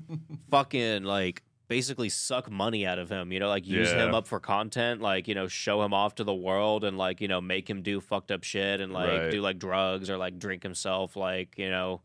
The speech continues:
Speaker 2: off his ass and shit.
Speaker 3: Right.
Speaker 2: And, uh, they, like, make money off of, like, making content off of him.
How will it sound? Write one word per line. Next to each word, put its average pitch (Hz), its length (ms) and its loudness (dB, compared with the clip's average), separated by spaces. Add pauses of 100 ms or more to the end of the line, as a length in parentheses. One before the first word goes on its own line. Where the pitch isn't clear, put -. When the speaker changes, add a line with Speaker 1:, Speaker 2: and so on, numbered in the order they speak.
(300)
Speaker 2:
off 98 220 0
his 92 140 -2
ass 92 260 2
and 101 120 -6
shit. 104 300 0 (140)
Speaker 3:
Right. 78 340 -2 (140)
Speaker 2:
And, 90 420 2
uh, 87 320 0
they, 92 80 0
like, 90 160 -2
make 92 140 -2
money 87 240 -4
off 85 160 -8
of, - 60 -18
like, 85 180 -8
making 85 240 -4
content 87 280 -4
off 80 120 -4
of 82 80 -12
him. 87 40 -8